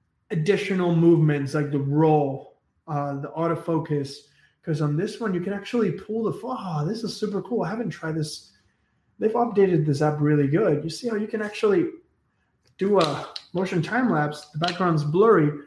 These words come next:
but if I put my hand in front of it, you see how my hand's blur, uh, in focus, but then the background's blurred out a little bit. You can't really see it that well, but,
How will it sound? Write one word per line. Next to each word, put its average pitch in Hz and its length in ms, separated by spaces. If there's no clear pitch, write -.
but 156 80
if 156 80
I 156 40
put 190 100
my 170 140
hand 185 180
in 170 60
front 208 240
of 170 80
it, 147 120
you 160 60
see 190 160
how 180 100
my 165 140
hand's 185 380
blur, 147 340
uh, 143 420
in 151 100
focus, 147 600
but 165 80
then 156 120
the 156 80
background's 156 420
blurred 147 340
out 160 200
a - 20
little 139 180
bit. 127 80
You 131 100
can't - 220
really - 220
see - 200
it - 80
that - 180
well, - 200
but, 60 140